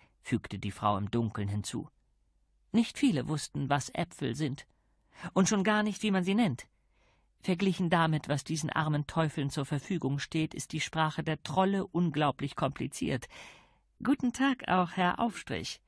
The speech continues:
Na, verstecken Sie sich heute mal nicht in Ihrem kleinen Gefängnis vor der Wahrheit?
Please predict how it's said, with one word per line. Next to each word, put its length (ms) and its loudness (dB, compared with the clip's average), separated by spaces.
Na, 180 2
verstecken 440 0
Sie 120 0
sich 200 0
heute 220 2
mal 140 4
nicht 280 0
in 120 -2
Ihrem 280 0
kleinen 460 2
Gefängnis 640 -2
vor 200 2
der 160 2
Wahrheit? 640 0